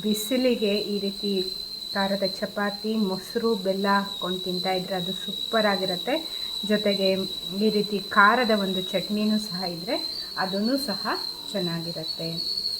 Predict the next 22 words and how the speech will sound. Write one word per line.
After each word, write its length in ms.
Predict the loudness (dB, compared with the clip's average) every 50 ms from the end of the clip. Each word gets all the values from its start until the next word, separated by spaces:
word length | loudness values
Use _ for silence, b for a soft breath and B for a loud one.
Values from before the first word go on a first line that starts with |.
| -4 -6 -6 -8 -6 -4 -2
ಇವತ್ತಿನ 360 | 0 0 2 2 2 2 2
ಈ 260 | 2 2 0 -2 0
ವಿಡಿಯೋ 400 | 0 0 0 2 2 2 2 2 0 0 B B B B B B B 2
ನಿಮಗೆಲ್ಲ 400 | 4 4 6 6 6 4 6 4 2 2 0
ಇಷ್ಟ 240 | -2 -2 -2 4 6 8
ಆಯಿತು 280 | 8 8 6 4 4
ಅಂತ 240 | 4 4 4 4 4 4 4 6 6
ಭಾವಿಸಿದ್ದೀನಿ. 720 | 6 6 6 6 2 2 0 2 2 4 2 4 2 2
ಈ 200 | 0 0 -2 -2
ವಿಡಿಯೋ 400 | 2 4 4 4 4 4 2 4
ನೋಡಿ 360 | 4 4 2 2 2 0 0
ಲೈಕ್ 520 | 0 0 0 2 2 4 4 2 0 0 0
ಮಾಡಿ. 420 | 2 2 2 4 4 4 2 2 0 -6 _ _ _ -20 -20 -20 _ _ _ _ _ _ _ _ -6
ನೀವು 280 | -2 0 4 4 4 2
ಸಹ 280 | 2 -2 -6 -2 0 -2 -2 -2 -2
ಈ 80 | -4 -2
ರೀತಿಯ, 380 | -2 -2 -2 -2 -2 -2 0 2
ಆ, 640 | 2 2 0 -2 -6 -18 -20 -20 -20 -20 -18 -12 -8 -8 -8 -8 -6 -4
ಒಂದು 280 | -4 -4 -2 -4 -4
ಖಾರದ 380 | 0 2 2 4 2 2 0 0
ಚಪಾತಿಯನ್ನ 800 | -4 -4 -6 -8 -6 -6 -6 -6 -6 -8 -8 -8 -6 -4 -4 -4 -4 -4 -4 -4 -6 -10 -12 -8
ಮಾಡಿ 460 | -6 -4 -4 -4 -6 -6 -8 -10